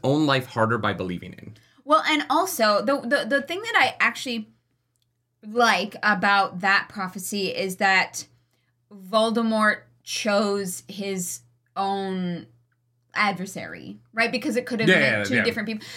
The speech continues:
Speaker 2: Like, like, those kinds of things, those, like, deeper levels and nuance. Um, uh, not that I think J K Rowling is, like, particularly a great author,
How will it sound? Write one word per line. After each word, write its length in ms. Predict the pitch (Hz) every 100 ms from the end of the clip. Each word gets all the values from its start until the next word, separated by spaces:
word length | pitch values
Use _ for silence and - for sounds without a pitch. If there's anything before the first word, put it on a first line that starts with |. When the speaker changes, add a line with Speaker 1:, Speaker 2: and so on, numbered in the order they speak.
| 294
Speaker 2:
Like, 220 | 277 -
like, 260 | 269 262 - - -
those 380 | 254 247 269
kinds 420 | - 285 285 285 294
of 200 | 254 - - - _
things, 580 | 277 277 277 277 285 240
those, 220 | 247 254
like, 320 | 254 240 185 180
deeper 360 | 226 214 240
levels 480 | 220 202 190 214 202
and 180 | 202 190
nuance. 720 | 185 196 202 208 214 - - - _ -
Um, 300 | 185 185 165 -
uh, 120 | 165 -
not 240 | 208 180
that 200 | 196 -
I 80 | 202
think 300 | 196 202 185
J 140 | -
K 120 | 190 190
Rowling 260 | 180 180
is, 80 | 175
like, 180 | 160 - _
particularly 480 | - 226 190 214 180 _ _ -
a 40 |
great 220 | - 185 - -
author, 240 | 196 160